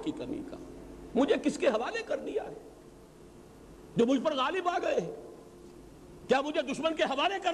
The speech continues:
دیا کہ جو چاہے میرے ساتھ کر گزرے؟ کیا یہ چیخیں نہیں ہیں؟ الی من تکلنی، کس کے حوالے کر دیا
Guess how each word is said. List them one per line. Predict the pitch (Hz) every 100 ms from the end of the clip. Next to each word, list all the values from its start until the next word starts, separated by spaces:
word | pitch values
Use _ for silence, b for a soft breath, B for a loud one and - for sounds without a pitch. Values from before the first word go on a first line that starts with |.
| 339
دیا | 339 349
کہ | 330
جو | 311 285
چاہے | 320 349
میرے | 320 320
ساتھ | 269 -
کر | 285
گزرے؟ | 277 226 214 - - - - - - - - - - - - - -
کیا | 143
یہ | 175
چیخیں | - 226 - 247
نہیں | 277 359
ہیں؟ | 269 - - - - - - - - - - - - - - - - - - - - - - - - - - - - - - - - - - 151 151 151 - - - - - - -
الی | - 285 359
من | 381 381
تکلنی، | 381 294 359 349 330 247
کس | 311 311
کے | 539
حوالے | - 392 381
کر | 359
دیا | 240 240